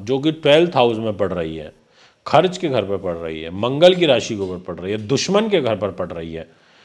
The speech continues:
तो ये भी अच्छा नहीं है। यहाँ पर खर्चे बढ़ जाएंगे,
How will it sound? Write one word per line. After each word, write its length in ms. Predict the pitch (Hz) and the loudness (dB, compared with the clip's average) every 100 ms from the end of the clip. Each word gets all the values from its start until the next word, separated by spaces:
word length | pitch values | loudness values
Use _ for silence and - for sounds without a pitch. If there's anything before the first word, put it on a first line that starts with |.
| _ _ - | _ _ -4
तो 80 | |
ये 220 | 98 92 92 | -2 0 0
भी 140 | 110 | 0
अच्छा 300 | 107 - 113 | -2 -2 -2
नहीं 200 | 117 127 | -2 -8
है। 100 | 156 - - _ _ _ _ _ - _ 101 | -14 -18 -20 _ _ _ _ _ -20 _ -2
यहाँ 200 | 110 110 | 0 2
पर 160 | 120 | 2
खर्चे 440 | 117 - 107 101 131 | 0 -2 -2 2 0
बढ़ 160 | 123 | 2
जाएंगे, 360 | 127 135 156 | 2 0 -2